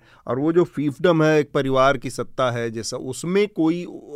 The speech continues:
बंटवारा नहीं चाहता, उसमें कोई हिस्सेदारी करना नहीं चाहता। और ये समाजवादी पार्टी और बहुजन समाज पार्टी के नज़रिए से ये राष्ट्रीय पार्टियों का जो खोता, खो रहा, अ, जो स्टेचर है,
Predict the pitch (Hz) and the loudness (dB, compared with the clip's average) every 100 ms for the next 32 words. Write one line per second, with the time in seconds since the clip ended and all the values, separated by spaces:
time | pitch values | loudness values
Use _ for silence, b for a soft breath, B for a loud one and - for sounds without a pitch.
0 | - - 117 127 131 135 131 123 113 98 | -14 -8 -8 -2 0 0 0 -4 -8 -8
1 | 123 131 165 190 - 165 151 139 - 151 | -8 -6 0 -2 2 2 2 0 -4 0
2 | 135 135 123 123 123 113 107 98 92 98 | 0 -2 -4 -6 -4 -8 -10 -12 -12 -12
3 | B B B B 113 170 175 180 196 135 | B B B B 2 2 2 0 0 0
4 | 127 131 131 160 175 170 175 185 180 156 | -2 0 -2 -2 -4 -6 -4 -6 -6 -6
5 | 110 120 156 151 151 147 135 156 160 151 | -8 -6 -8 -8 -6 -4 -4 -6 -10 -8
6 | 139 143 156 143 170 190 b b b b | -8 -4 -4 -2 -4 -4 b b b b
7 | - 147 160 _ b b b b - 110 | -4 -2 -2 _ b b b b -10 -4
8 | 110 110 - 147 170 190 180 135 135 - | -2 -4 -8 -6 -2 -2 2 2 2 -4
9 | 143 156 151 151 139 151 - - 120 - | -4 -4 -2 -4 -4 -6 -10 -10 -8 -4
10 | 143 - 127 143 135 135 131 - 117 107 | -4 -4 -4 -2 0 0 0 -2 -8 -6
11 | 120 117 110 110 - 120 117 170 131 131 | -4 -4 -6 -12 -8 -8 -2 -2 0 -4